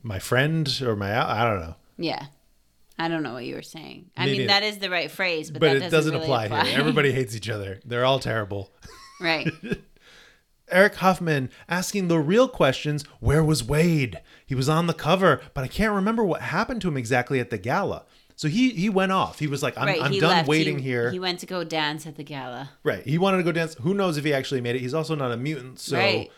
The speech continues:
Speaker 1: he probably didn't have to resist.
Speaker 2: Right. So how did he get out, though?
Speaker 1: Ah, he's Wade.
Speaker 2: He went through a gate anyway. He was like, "Ooh, where are all these people going? I gotta just follow them to
Speaker 1: Right, right,
Speaker 2: blend
Speaker 1: right.
Speaker 2: in."
Speaker 1: He had to be able to leave the side island somehow.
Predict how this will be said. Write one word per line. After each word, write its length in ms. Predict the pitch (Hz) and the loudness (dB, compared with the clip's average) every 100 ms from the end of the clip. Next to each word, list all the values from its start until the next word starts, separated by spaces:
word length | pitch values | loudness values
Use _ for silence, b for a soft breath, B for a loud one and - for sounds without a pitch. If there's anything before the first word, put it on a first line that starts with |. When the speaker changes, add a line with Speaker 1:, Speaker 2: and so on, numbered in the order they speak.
| b b | b b
Speaker 1:
he 100 | 131 | -8
probably 500 | - 127 131 120 131 | -2 -2 -2 -2 -2
didn't 220 | 120 123 | -2 -4
have 320 | 98 127 139 | -4 -4 -4
to 100 | - | -6
resist. 640 | 113 107 92 117 - - - b b _ _ | -6 -4 -4 -6 -8 -12 -14 b b _ _
Speaker 2:
Right. 360 | 165 185 170 - | 0 0 0 -2
So 180 | - 151 | -4 -4
how 200 | 156 156 | 0 0
did 140 | 151 | 0
he 120 | 151 147 | -6 -8
get 200 | 147 143 | -4 0
out, 320 | 139 127 - | 0 -2 -6
though? 300 | 117 110 - _ _ _ _ _ | -10 -10 -14 _ _ _ _ _
Speaker 1:
Ah, 340 | 117 113 101 92 | -4 -2 -2 -2
he's 240 | 98 92 | -4 -2
Wade. 280 | 101 87 80 - b b _ | -2 -4 -6 -16 b b _
Speaker 2:
He 140 | 170 | -4
went 220 | 165 156 | -2 -2
through 100 | 160 | -2
a 40 | 156 | -2
gate 220 | 147 143 | -2 -2
anyway. 360 | 104 151 156 156 | -2 -2 0 0
He 100 | 170 | 0
was 120 | 165 | -2
like, 120 | 165 160 | -2 -4
"Ooh, 80 | |
where 200 | 240 165 | 0 4
are 40 | 190 | 4
all 60 | 214 | 4
these 120 | 220 | 2
people 200 | 269 226 | 0 2
going? 240 | 233 196 | 2 2
I 100 | 151 | 2
gotta 200 | 165 175 | 0 -2
just 180 | 175 180 | -8 -8
follow 240 | - 170 165 | -4 -4 -4
them 200 | 143 135 | -6 -4
to 40 | |
Speaker 1:
Right, 180 | 135 120 | 0 2
right, 60 | 120 127 | 4 2
Speaker 2:
blend 60 | 110 | 2
Speaker 1:
right. 100 | 165 | -2
Speaker 2:
in." 200 | 139 143 _ _ _ _ _ | -8 -12 _ _ _ _ _
Speaker 1:
He 160 | 185 214 | 0 2
had 240 | 202 208 | 4 2
to 60 | 160 | 0
be 160 | 147 | 0
able 180 | 143 135 | 2 2
to 220 | 123 131 | 0 -2
leave 560 | 117 127 135 120 107 117 | -2 0 0 -2 -6 -8
the 280 | 120 117 110 | -4 -4 -6
side 460 | - 139 120 123 | -4 0 2 2
island 480 | 117 110 104 104 107 | 2 0 -2 -6 -10
somehow. 460 | - 113 98 90 | -8 -8 -8 -10